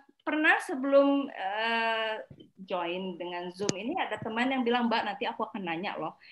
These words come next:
eh, sebetulnya rumah itu, taman aku ini cocoknya rum-,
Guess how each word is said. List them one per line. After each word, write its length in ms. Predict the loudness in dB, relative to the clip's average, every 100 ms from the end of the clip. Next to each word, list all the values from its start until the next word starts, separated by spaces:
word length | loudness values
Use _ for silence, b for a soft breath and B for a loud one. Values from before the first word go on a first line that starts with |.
| B B -2
eh, 240 | 0 0 -4 -12
sebetulnya 840 | -12 -8 -6 -4 0 0 0 -4 -12 -16
rumah 480 | -8 -6 -4 -4 -6 -2 0 2 0
itu, 480 | -2 -6 -8 -8 -10 _ -6
taman 320 | -2 -2 -2
aku 240 | -6 -6
ini 160 | -6 -4
cocoknya 460 | -4 -6 -2 2 4
rum-, 200 | 2 -2